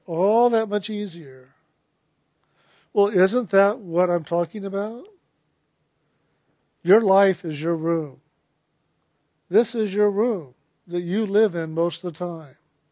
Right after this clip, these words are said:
Really, in truth, all the time.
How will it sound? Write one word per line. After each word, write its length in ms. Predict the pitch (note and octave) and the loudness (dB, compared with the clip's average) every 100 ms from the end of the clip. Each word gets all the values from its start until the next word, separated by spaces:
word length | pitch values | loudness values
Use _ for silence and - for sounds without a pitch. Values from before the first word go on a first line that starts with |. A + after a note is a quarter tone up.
| _ _ _ _ _ _ | _ _ _ _ _ _
Really, 300 | F3+ G3+ F#3 | 4 4 2
in 80 | D#3 | -2
truth, 340 | - G3 D#3+ - | -4 -4 -4 -4
all 300 | F3+ G3 G3 | -2 0 -2
the 100 | E3 | -8
time. 440 | D3+ C#3 C#3+ _ | -14 -18 -20 _